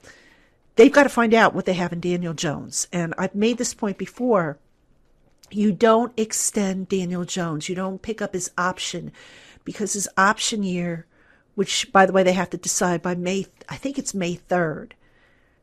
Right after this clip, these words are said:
gonna cost them upwards of twenty-one million dollars, which is a lot to spend on a guy that you still don't know a lot about. So I don't think they're gonna pick that option year up.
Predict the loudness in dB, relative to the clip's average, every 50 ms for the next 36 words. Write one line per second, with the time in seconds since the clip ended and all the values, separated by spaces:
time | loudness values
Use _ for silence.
0 | _ -2 -2 -2 -2 0 0 0 0 0 0 -4 -6 -6 -8 -8 _ _ -2 -2
1 | -2 -2 -2 -2 -2 -2 -2 -8 -10 -10 -8 -6 -6 -6 -6 -4 -4 -4 -4 -4
2 | -4 -6 -6 -6 -6 -4 -4 -4 -4 -4 -4 -6 -8 -8 -8 -8 -8 -6 -6 -4
3 | -4 -4 -6 -6 -8 -8 -4 2 4 4 4 4 0 -8 -12 -10 -8 -6 -6 -2
4 | 0 0 0 0 0 -2 -4 -4 -2 0 0 2 2 0 0 -2 -2 -2 0 0
5 | 0 -2 -2 -4 -2 -2 2 2 2 0 0 0 0 -2 -2 -2 -4 -4 -2 -2
6 | -2 -2 -2 -2 -2 -2 -2 -4 -12 _ _ _ -20 -20 -20 -20 -20 -20 -20 -20
7 | -20 -20 -12 -8 -6 -6 0 6 8 8 8 8 6 4 0 -4 -10 _ _ _
8 | _ _ _ 0 2 2 4 4 2 0 0 0 0 -2 0 0 0 0 0 -2
9 | -4 -4 -6 -10 -8 -6 -4 -4 -4 -2 0 0 0 0 -2 -4 -4 -2 -2 -2
10 | -2 0 0 -2 -2 -4 -6